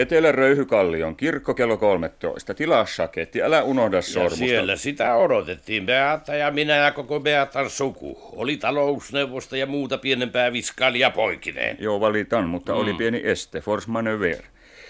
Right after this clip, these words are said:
Speaker 1: Siihen aikaan, katsos, minä istuskelin Issakaisen perunakellarissa muina miehinä, jalat sementtimöykkyyn valettuina. Saa kiittää Beeta-kulti onneaan, ettei ennen aikoja joutunut leskivaimoksi.
Speaker 2: Äs, en minä enää viitsi sekaantua teidän naimiskauppaanne.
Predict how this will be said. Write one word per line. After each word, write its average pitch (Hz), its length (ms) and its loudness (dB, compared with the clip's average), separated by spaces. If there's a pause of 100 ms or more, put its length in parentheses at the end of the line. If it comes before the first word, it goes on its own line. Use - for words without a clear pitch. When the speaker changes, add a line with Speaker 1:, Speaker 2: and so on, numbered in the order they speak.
(240)
Speaker 1:
Siihen 147 360 2
aikaan, 117 320 4
katsos, 117 300 0
minä 131 180 2
istuskelin 131 600 -2
Issakaisen 104 640 0
perunakellarissa 85 1080 0
muina 101 280 -2
miehinä, 87 380 0
jalat 95 420 2
sementtimöykkyyn 87 880 -4
valettuina. 87 580 -4 (960)
Saa 95 240 2
kiittää 113 360 -2
Beeta-kulti 127 540 -2
onneaan, 127 400 2
ettei 117 300 -2
ennen 120 240 -2
aikoja 92 420 2
joutunut 90 400 -2
leskivaimoksi. 76 720 -4
Speaker 2:
Äs, - 560 -6 (260)
en 110 140 -14
minä - 200 -16
enää 55 380 -12
viitsi 64 280 -14
sekaantua - 640 -12
teidän 60 340 -16
naimiskauppaanne. - 960 -12